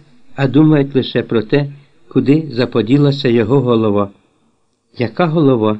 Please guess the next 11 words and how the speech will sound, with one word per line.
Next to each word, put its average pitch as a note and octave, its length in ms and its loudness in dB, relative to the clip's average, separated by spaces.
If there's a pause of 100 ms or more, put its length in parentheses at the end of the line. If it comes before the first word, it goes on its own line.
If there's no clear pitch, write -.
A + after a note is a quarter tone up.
спитала B2+ 520 -4
Маргарита, A#2+ 680 -2 (520)
приглядаючись C3 880 0
до C3 160 0
несподіваного A#2+ 920 0
сусіда. G#2 580 -6 (760)
Він E3+ 140 4
був D#3+ 240 4
невисокий C#3+ 640 2
на C3 180 0
зріст, B2 400 -2